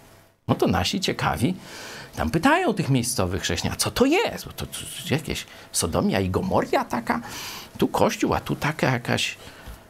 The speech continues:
„A nie, to myśmy zrobili taką dyskotekę dla naszej młodzieży”. No ale toż to wygląda gorzej niż w świecie, nie? No ale myśmy tak se pomyśleli.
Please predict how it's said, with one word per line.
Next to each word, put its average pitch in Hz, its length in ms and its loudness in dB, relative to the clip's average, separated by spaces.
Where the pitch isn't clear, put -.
„A 294 80 10
nie, 370 560 6
to 220 100 4
myśmy 226 280 2
zrobili 156 360 2
taką 139 260 2
dyskotekę 127 840 2
dla 87 180 0
naszej 78 380 0
młodzieży”. 80 680 0
No 87 140 0
ale 78 260 -2
toż - 240 -4
to 80 100 0
wygląda 92 580 2
gorzej 95 300 2
niż 151 160 0
w - 40 -2
świecie, - 480 0
nie? - 240 -2
No 175 140 6
ale 285 180 6
myśmy 277 340 2
tak - 200 2
se 87 120 0
pomyśleli. - 600 -6